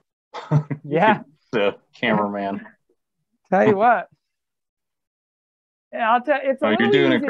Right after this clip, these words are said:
Speaker 1: great job, by the way.
Speaker 2: <laughs> Thank you. It's a little easier when it's, uh, when we're dealing with, uh, not the, the, the space that we're dealing with on here.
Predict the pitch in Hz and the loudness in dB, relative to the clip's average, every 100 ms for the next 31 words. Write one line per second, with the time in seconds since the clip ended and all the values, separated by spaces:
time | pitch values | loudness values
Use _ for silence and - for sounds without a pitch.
0 | - 233 92 - _ 82 80 78 80 - | 0 0 -4 -6 _ -6 -6 -8 -12 -16
1 | 175 - 220 202 - - 190 202 208 156 | -4 -2 -2 -4 -18 -10 -4 -2 -4 -10
2 | - - _ - 240 311 392 320 277 262 | -12 -20 _ 0 2 2 2 2 2 0
3 | 226 220 214 208 - 214 208 202 185 _ | 0 -2 -4 -4 0 2 4 2 -2 _
4 | _ 202 220 220 185 240 233 214 208 202 | _ -6 -4 -4 -4 -4 -4 -4 -2 -4
5 | - _ 196 185 180 180 180 - _ _ | -8 _ 0 0 2 -2 -2 -10 _ _
6 | _ _ 190 220 226 196 175 175 170 156 | _ _ -2 -2 -2 -4 -6 -4 -4 -4
7 | 160 - - 220 214 - 180 170 147 143 | -10 -8 2 2 2 -2 -4 -2 0 0
8 | 139 135 127 143 147 151 147 | -2 -6 -4 -6 -4 -6 -8